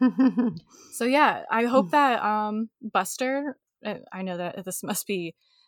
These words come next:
Speaker 2: as much as we've kind of poked fun at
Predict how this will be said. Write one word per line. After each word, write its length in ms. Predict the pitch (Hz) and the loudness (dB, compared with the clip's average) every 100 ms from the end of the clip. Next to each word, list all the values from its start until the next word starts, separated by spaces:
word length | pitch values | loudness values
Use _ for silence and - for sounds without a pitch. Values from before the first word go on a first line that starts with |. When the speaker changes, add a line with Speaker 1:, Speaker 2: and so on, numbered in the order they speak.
| _ | _
Speaker 2:
as 100 | - 190 | -6 -4
much 180 | 180 | -4
as 260 | 180 165 - _ _ - | -6 -8 -16 _ _ -10
we've 300 | 180 165 175 - - - _ | -8 -8 -12 -18 -18 -20 _
kind 160 | - 156 | -8 -8
of 160 | 151 - _ | -8 -14 _
poked 220 | - 156 | -10 -10
fun 200 | - 156 | -6 -4
at 220 | 151 151 | -4 -6